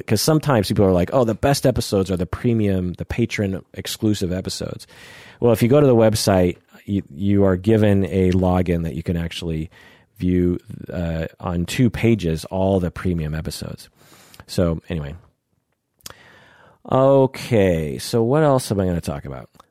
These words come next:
Oh, let's talk about different movies and stuff that I've been watching lately. So I saw The Outlaw King, which was on Netflix. It's also in the movie theaters, which is interesting.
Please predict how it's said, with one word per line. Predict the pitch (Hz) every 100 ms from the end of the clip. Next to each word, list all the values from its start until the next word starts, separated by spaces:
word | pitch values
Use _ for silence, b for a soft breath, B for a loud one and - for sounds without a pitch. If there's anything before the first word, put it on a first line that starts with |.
| -
Oh, | 127
let's | 170
talk | - 156
about | 156 117 104 92 -
different | - 107 - 95 - -
movies | 101 92 92 87
and | 85
stuff | 87 78 -
that | 78
I've | 80 82 - 120
been | 87 80 76
watching | 82 80 - 80 76
lately. | 78 76 - 76 95 b b b b b b b
So | - - 131 117 113 107 107 -
I | 120 123 135 143
saw | 147 - 131 107 107 107
The | 107 101
Outlaw | 110 110 131 131
King, | 135 - 139 147 165
which | 127 110 - 107
was | 101 98 - -
on | 104 98 98
Netflix. | 92 - 120 120 -
It's | -
also | 104 113
in | 95
the | 85
movie | 85 101
theaters, | 101 110 110 110
which | 110
is | 110 -
interesting. | 110 110 - 110